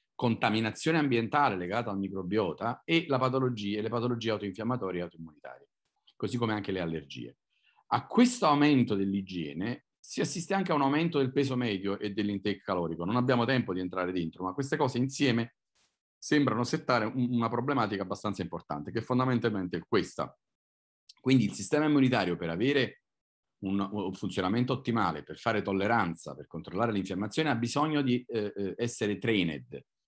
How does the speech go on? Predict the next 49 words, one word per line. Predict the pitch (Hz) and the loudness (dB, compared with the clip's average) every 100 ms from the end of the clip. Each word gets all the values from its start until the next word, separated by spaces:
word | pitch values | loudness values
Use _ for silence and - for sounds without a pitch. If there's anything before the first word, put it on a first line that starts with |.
| - | -10
e | 87 | -6
funzionare | - 110 131 156 151 | -4 0 2 2 2
fin | 131 185 175 | 0 0 2
dai | 160 | 2
primi | 147 147 139 | 0 0 2
passi | 131 113 - - 87 87 | 2 0 -4 -8 -8 -8
nell'infanzia, | 95 92 92 87 82 69 67 78 | -6 -4 -4 -2 -4 -6 -10 -8
dopo | 87 85 | -6 -6
la | 73 | -8
nascita. | 65 - 85 87 139 - _ - - - _ | -10 -10 -6 -6 -8 -14 _ -20 -20 -20 _
Questa | 175 175 165 | 2 4 4
cosa | 151 127 95 | 4 4 2
collegata | 107 107 113 131 143 98 87 80 - | 0 0 2 4 4 4 -2 -6 -6
a | - 123 98 - | -2 0 0 -8
un, | 90 85 92 | -10 -6 -6
un | |
controllo | 90 95 98 117 120 | -4 -4 -2 2 2
del | 101 92 | 0 -2
peso | 95 113 | -2 -2
corporeo | 131 156 101 98 95 98 107 | -2 -2 0 0 2 0 2
dà | 135 131 - | 2 2 0
una | 107 104 | -4 -4
sorta | 107 104 - | -4 -4 -2
di, | 98 101 | -2 -2
diciamo, | - 98 92 | -4 -8 -2
tolleranza, | 117 110 110 90 78 85 | 2 4 4 2 -2 -8
per | 92 | -4
cui | 131 120 - _ _ _ _ | 2 2 0 _ _ _ _
si | - - | -2 4
è | |
in | 123 | 6
uno | 117 | 6
stato | 104 123 107 | 2 0 0
di | 107 | 0
equilibrio. | 95 92 71 - 67 - | 2 0 -2 -8 -14 -14
Se | - | -6
andiamo | 98 147 170 | 0 4 4
a | |
guardare | 151 131 123 | 4 4 2
invece | 117 123 117 | 4 2 2
le | 90 | -4
società | 87 92 117 | -4 -4 -4
più | - 117 | 0 0
ricche | 127 131 | 0 2
e | 113 | 2
opulente, | 101 98 76 71 76 | 2 0 -2 -6 -10
in | 82 | -8
cui | - 113 | -2 0
c'è | 113 82 | 2 0